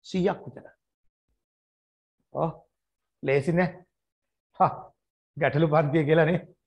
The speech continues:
හරි. වැඩේ තමයි. හ්ම්. දෙන්න බෑ ටිකක් ඇඟ රත් වෙන ගණන් ටිකක් ඈ. දාඩිය දාන්න අතර ඉඳන් දෙන්න ඕන. හා. හරි. ඔන්න ඔය ටික හදාගෙන එන්න මම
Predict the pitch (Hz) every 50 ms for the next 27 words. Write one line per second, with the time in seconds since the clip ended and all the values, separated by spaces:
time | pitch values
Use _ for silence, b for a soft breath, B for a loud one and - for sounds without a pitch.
0 | _ _ _ _ _ _ _ _ - - 156 143 - - - - - - - -
1 | - 76 143 147 165 - 55 - - _ _ _ _ - 143 139 117 - - _
2 | _ _ _ _ _ _ _ 131 135 135 185 226 220 220 214 208 202 196 170 156
3 | 147 165 180 170 156 156 - - 226 202 202 180 165 165 180 190 180 185 151 151
4 | 135 - - 165 196 185 - - _ _ _ _ _ _ _ _ _ _ - 131
5 | 139 139 147 143 151 147 143 151 156 160 156 151 139 139 160 151 147 143 151 175
6 | 180 156 143 147 156 160 139 147 131 123 117 110 120 135 123 113 - - _ _
7 | _ _ _ _ _ b b b b b _ _ 147 131 135 - - _ _ _
8 | - - 151 185 202 196 190 185 190 208 190 180 170 175 170 170 170 170 170 175
9 | 208 226 185 180 196 226 247 -